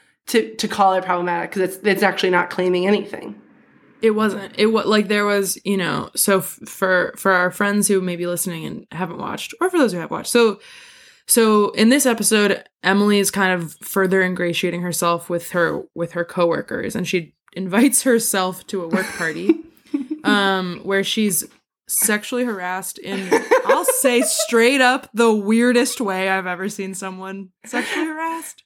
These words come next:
Speaker 1: Okay, we actually need to get into the specifics of it.
Speaker 2: So
Speaker 1: Go
Speaker 2: she
Speaker 1: on.
Speaker 2: meets the guy, she meets this older
Speaker 1: <laughs>
Speaker 2: Frenchman, like, a middle-aged, middle-aged, handsome Frenchman who, who's, uh, a, who creates perfume.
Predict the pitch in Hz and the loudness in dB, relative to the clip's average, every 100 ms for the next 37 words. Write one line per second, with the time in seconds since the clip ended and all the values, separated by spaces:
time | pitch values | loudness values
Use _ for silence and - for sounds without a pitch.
0 | - 254 196 247 302 403 415 349 269 247 | -8 -4 -2 0 0 2 2 2 0 -2
1 | 226 220 - 196 - - - - - _ | -4 -4 -6 -6 -6 -10 -14 -18 -20 _
2 | _ _ _ _ _ _ 214 214 247 240 | _ _ _ _ _ _ 0 4 4 2
3 | - 247 262 269 233 240 - 302 208 190 | 0 0 0 2 2 0 -2 -2 2 2
4 | 190 196 214 - 220 208 214 247 - 190 | 2 -2 -8 -6 -2 -2 -2 -2 -4 -6
5 | 190 220 226 - 190 185 - - 170 165 | -2 0 0 -2 -4 -6 -8 -8 -10 -10
6 | 185 208 208 202 208 220 226 208 - 214 | -12 -4 -2 0 2 4 4 2 0 4
7 | 247 247 220 - - - 165 202 208 208 | 4 4 0 -6 -14 -14 -6 -2 -2 -4
8 | 202 185 180 175 170 180 175 175 - _ | -4 -6 -8 -10 -6 -6 -6 -8 -12 _
9 | - 175 196 185 151 - _ _ _ _ | -12 0 2 2 -2 -6 _ _ _ _
10 | _ - 175 156 156 - - 180 175 170 | _ -2 0 0 -2 -4 0 2 4 2
11 | 165 - _ _ _ _ _ _ - 202 | -2 -6 _ _ _ _ _ _ -10 -2
12 | 190 170 160 _ _ _ _ - 180 - | -2 -4 -10 _ _ _ _ -18 -16 -6
13 | 202 196 - 226 214 165 160 190 | 0 0 0 0 -2 -4 -8 -10